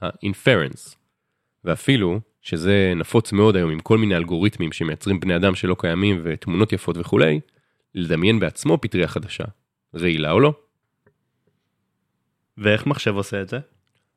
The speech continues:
Speaker 1: או, נתבונן בכל פטריה כווקטור, שכל איבר בווקטור מייצג ערך כלשהו שמתאים לפרמטר כלשהו.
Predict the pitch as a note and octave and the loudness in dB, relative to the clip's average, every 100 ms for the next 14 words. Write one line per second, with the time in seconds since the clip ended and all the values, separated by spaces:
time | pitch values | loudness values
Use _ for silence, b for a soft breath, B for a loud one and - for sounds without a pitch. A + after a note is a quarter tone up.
0 | _ G2+ F2 _ _ _ _ _ _ _ | _ 0 0 _ _ _ _ _ _ _
1 | _ - G2 F#2 C#3 D#3 D#3 E3+ _ _ | _ -8 0 4 6 4 2 -4 _ _
2 | G2+ D3 - A2 B2 A#2+ F2+ F#2+ - D2+ | 0 0 0 0 0 0 -2 -4 -2 -8
3 | C#2+ A2 _ _ - - D#3+ C#3+ A#2 F2+ | -8 -14 _ _ -4 4 4 4 2 2
4 | A#2 - - E2 F2 D#2+ - A2+ - B2 | 2 0 -4 -2 -2 -4 0 0 4 2
5 | A2 - D#2 D2 G#2 G#2 B2 B2 D#3+ C#3+ | 2 -2 -4 -2 -6 -2 -2 2 2 2
6 | A#2+ B2 C3 A2+ G#2+ F#2 - E2+ | 2 2 0 0 0 -2 -4 -8